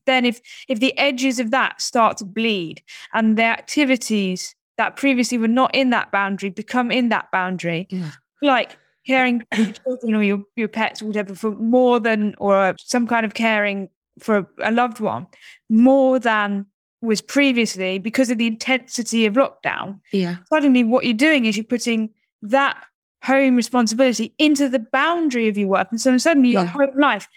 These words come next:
Speaker 1: feels like your work, and you treat it and approach it like your work.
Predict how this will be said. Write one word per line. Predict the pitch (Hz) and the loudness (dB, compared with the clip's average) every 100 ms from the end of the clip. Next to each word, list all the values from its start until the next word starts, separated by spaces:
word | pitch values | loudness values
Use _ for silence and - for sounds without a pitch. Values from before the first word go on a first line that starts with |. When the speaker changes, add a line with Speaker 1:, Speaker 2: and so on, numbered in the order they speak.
| _ _ _ 381 | _ _ _ 2
Speaker 1:
feels | 349 311 277 | 4 4 4
like | 269 - | 0 0
your | 247 | 0
work, | 247 294 202 - - | 2 2 2 -4 -2
and | 254 | 0
you | 240 - | -2 -6
treat | - 330 339 - | -2 2 2 0
it | 214 | -2
and | 214 | -2
approach | 214 - 320 247 | -4 0 0 2
it | 233 | -2
like | 233 226 | -2 -2
your | 208 | -4
work. | 214 285 214 180 - | 0 2 2 0 -6